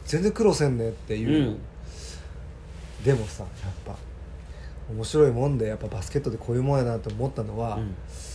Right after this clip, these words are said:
Speaker 1: やっぱ、打たされる経験がないわけよ、
Speaker 2: うん。
Speaker 1: うちの選手たち。
Speaker 2: うん。
Speaker 1: まあ、練習でも当然ね、そういうことせんやん。
Speaker 2: うん。うん。
Speaker 1: 上に行けばそんなのないけんさ、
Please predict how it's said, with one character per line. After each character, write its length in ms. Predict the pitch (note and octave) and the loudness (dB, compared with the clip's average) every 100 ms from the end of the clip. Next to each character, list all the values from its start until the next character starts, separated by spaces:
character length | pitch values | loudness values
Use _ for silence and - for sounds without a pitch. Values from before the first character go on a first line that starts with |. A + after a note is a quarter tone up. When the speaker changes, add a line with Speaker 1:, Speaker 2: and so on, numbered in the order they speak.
| - - - - - - | -10 -10 -10 -12 -8 -6
Speaker 1:
や 60 | |
っ 20 | |
ぱ、 200 | - G#2 - - - - - - - - - - - - D3 | -4 -4 -6 -12 -12 -14 -14 -12 -12 -10 -12 -12 -12 -8 -2
打 80 | |
た 140 | C#3 A#3 | 4 6
さ 160 | G3+ A3+ | 8 10
れ 120 | A#3 | 10
る 160 | E3 - | 8 6
経 200 | C#3+ C3+ | 6 8
験 220 | C#3 B2+ | 6 4
が 100 | A#2+ | 4
な 160 | B2 C3+ | 6 6
い 100 | A2+ | 4
わ 100 | A2 | 0
け 120 | A2 | -2
よ、 80 | G#2+ | 0
Speaker 2:
う 40 | |
ん。 20 | |
Speaker 1:
う 40 | C3 | 2
ち 80 | B2+ | 4
の 100 | A2+ | 4
選 200 | A#2+ A2 | 2 0
手 100 | - | -2
た 100 | G2+ | -6
ち。 160 | - | -4
Speaker 2:
う 40 | B2+ | -2
ん。 220 | A#2+ G2 | -2 -4
Speaker 1:
ま 80 | A2+ | -2
あ、 20 | |
練 180 | A2+ C3 | 2 4
習 140 | C3+ | 4
で 80 | C#3+ | 2
も 140 | A#2 A2 | 2 0
当 260 | A2+ A#2+ | 2 6
然 240 | C3+ D3+ D3+ | 8 8 8
ね、 140 | D#3 | 4
そ 120 | - | 6
う 40 | C3 | 4
い 20 | |
う 40 | |
こ 60 | B2 | 2
と 80 | A2+ | 0
せ 220 | - F3 | 2 4
ん 120 | F#3+ | 4
や 100 | A2+ | 2
ん。 60 | F#2+ | -2
Speaker 2:
う 60 | A#2 | -4
ん。 0 | |
う 20 | |
ん。 240 | A2+ G2 F#2+ - - - | -4 -4 -8 -12 -10 4
Speaker 1:
上 200 | C3 D3+ | 6 8
に 100 | F3 | 8
行 80 | |
け 80 | D#3+ | 8
ば 120 | C3 | 6
そ 120 | A#2+ C3+ | 6 4
ん 80 | |
な 120 | D3+ D3+ | 4 4
の 80 | |
な 280 | B2 A2+ D3+ | 4 4 6
い 100 | G#3 | 6
け 120 | - | 4
ん 80 | A#2 | 0
さ、 200 | G#2+ A2 | -2 -4